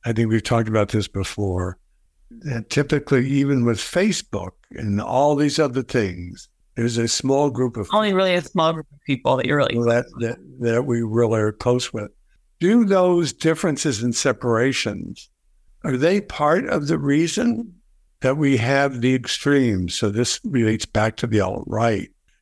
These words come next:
Speaker 1: and other extremes. And then what you were seeing is an explanation, well, what does it take to be there?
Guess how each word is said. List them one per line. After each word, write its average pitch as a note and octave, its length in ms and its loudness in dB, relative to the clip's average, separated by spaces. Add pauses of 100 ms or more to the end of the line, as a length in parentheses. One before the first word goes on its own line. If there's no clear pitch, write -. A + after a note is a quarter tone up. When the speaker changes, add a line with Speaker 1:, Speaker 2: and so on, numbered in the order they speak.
Speaker 1:
and A2+ 340 0
other A#2+ 520 0
extremes. F#2+ 880 -6 (440)
And C3 240 0
then C3 500 2
what C3 240 -2
you F3+ 80 2
were G3+ 120 4
seeing C#3 260 0
is B2 220 0
an C3 160 0
explanation, C#3+ 720 -2
well, B2+ 120 0
what C#3+ 220 2
does D3+ 160 -2
it C3+ 140 -4
take C#3 240 -2
to C3 100 0
be D#3+ 360 0
there? A2+ 420 -4